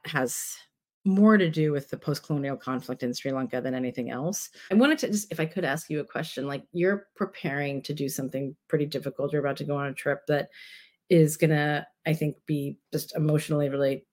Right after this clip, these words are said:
take a toll. How do you prepare for something like that? And how do you,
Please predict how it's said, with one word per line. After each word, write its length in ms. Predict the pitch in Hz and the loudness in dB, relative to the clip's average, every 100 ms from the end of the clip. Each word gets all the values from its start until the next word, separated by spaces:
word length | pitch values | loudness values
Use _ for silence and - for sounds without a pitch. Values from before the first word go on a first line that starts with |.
| - | -8
take 160 | - 151 | -4 -2
a 60 | |
toll. 320 | 156 - 143 | -2 0 -2
How 280 | - - 214 | -2 2 4
do 100 | 262 | 6
you 120 | 330 | 4
prepare 460 | 311 175 - - 190 | 2 -2 -4 -2 0
for 140 | 190 | 0
something 420 | 160 139 135 135 139 | -4 -6 -8 -6 -6
like 180 | 127 | -6
that? 380 | - 123 127 131 - | -4 -4 -4 -6 -8
And 120 | 147 | -8
how 240 | - 175 | 0 2
do 120 | 175 | 4
you, 460 | 180 170 165 156 160 | 6 8 8 8 4